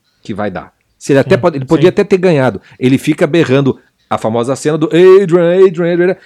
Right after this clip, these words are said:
Speaker 1: porque é só o que interessa. É isso que torna o
Speaker 2: Uhum.
Speaker 1: filme muito boni-, bonito pra caralho. Entendeu? Não é
Speaker 2: Uhum.
Speaker 1: porque é o lutador, a aventura, sabe? Não.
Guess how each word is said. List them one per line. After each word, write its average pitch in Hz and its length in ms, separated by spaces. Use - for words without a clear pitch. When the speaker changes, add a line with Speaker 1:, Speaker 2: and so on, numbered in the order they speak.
Speaker 1:
porque 175 220
é 196 40
só 190 500
o 135 80
que 123 140
interessa. 87 520
É 202 160
isso 302 140
que 339 100
torna 226 220
o 196 40
Speaker 2:
Uhum. 143 40
Speaker 1:
filme 208 300
muito 220 360
boni-, 165 300
bonito 202 400
pra 175 120
caralho. 120 760
Entendeu? 110 360
Não 196 160
é 101 120
Speaker 2:
Uhum. 190 60
Speaker 1:
porque 127 200
é 147 40
o - 20
lutador, 135 640
a 123 40
aventura, 123 500
sabe? 135 160
Não. 117 300